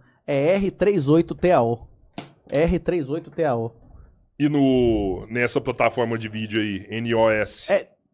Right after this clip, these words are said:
Speaker 1: tem um, tem um, um, um nip cinco, que é uma maneira de você expressar uma chave privada. Eu não fiz o nip cinco ainda. É um,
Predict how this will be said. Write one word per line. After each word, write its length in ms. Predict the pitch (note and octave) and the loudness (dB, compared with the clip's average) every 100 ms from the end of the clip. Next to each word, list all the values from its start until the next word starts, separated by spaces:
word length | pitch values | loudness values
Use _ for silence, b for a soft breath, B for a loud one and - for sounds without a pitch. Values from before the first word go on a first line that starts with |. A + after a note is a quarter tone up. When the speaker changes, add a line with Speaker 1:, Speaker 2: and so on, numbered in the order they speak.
| _ | _
Speaker 1:
tem 140 | - C#4+ | 2 4
um, 220 | A#3+ E3+ | 4 0
tem 160 | - A#3 | 0 0
um, 200 | F#3+ - | 0 -4
um, 140 | F3+ F3+ F#3 | -8 -6 -2
um 60 | |
nip 260 | F#3+ A#3 D#3 | -2 -2 -2
cinco, 440 | - D#3+ E3+ F3 - - | -2 -2 0 -2 -4 -4
que 80 | - | 2
é 40 | |
uma 80 | A3 | 4
maneira 340 | A3+ E3 E3+ E3+ | 6 6 4 2
de 80 | |
você 200 | E3 D#3 | 0 0
expressar 580 | E3 - E3 C#3 - C#3+ | 0 2 2 2 4 4
uma 100 | D#3 | 4
chave 280 | C#3+ D#3 E3+ | 2 2 2
privada. 500 | - C3 B2 A#2 A2 | 0 2 2 2 0
Eu 140 | F3+ G#3 | 2 2
não 80 | F#3+ | 2
fiz 160 | F3+ | 0
o 40 | F3+ | 0
nip 220 | F3 - | -2 -2
cinco 240 | - E3+ D#3 | -2 2 4
ainda. 320 | B2+ A#2+ A#2 b b | 4 4 0 b b
É 120 | G#3+ | 4
um, 220 | A#3 F#3 | 6 4